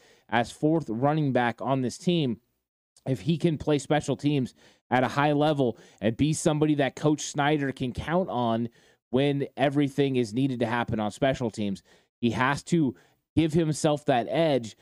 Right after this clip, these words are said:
to where not only do those rookie players have to play as well as him, but then they have to play better than him on special teams to be able to make this roster. And I think T D P can do a very good job. He's very fast. He's very physical.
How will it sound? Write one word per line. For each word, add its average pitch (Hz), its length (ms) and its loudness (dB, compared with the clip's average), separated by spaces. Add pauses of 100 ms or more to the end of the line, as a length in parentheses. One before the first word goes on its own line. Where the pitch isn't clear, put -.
(160)
to - 80 -4
where 143 160 2
not 143 180 2
only 185 220 2
do 165 160 2
those 156 260 0
rookie 156 320 0
players 143 540 0 (220)
have 143 240 -2
to 156 100 0
play 147 340 -2
as 127 220 -2
well 156 320 0
as 170 160 -2
him, 117 300 0 (360)
but 123 120 -2
then 160 180 2
they 165 120 4
have 147 200 0
to 143 80 -4
play 131 200 0
better 135 340 2
than 127 160 0
him 127 180 0
on 113 120 -2
special 147 420 -2
teams 117 240 -2
to 107 60 -12
be 120 100 2
able 117 140 0
to 110 60 -4
make 113 160 -2
this 101 200 -6
roster. 123 440 -2 (380)
And - 80 -2
I - 20 -2
think 160 240 0
T 160 160 -2
D 147 120 0
P 135 200 -2
can 131 160 -4
do 127 160 0
a 117 60 0
very 120 200 0
good 110 180 -4
job. 113 380 0
He's 110 200 -4
very 104 220 -2
fast. 151 520 0
He's 120 120 -8
very 110 200 -2
physical. 139 640 0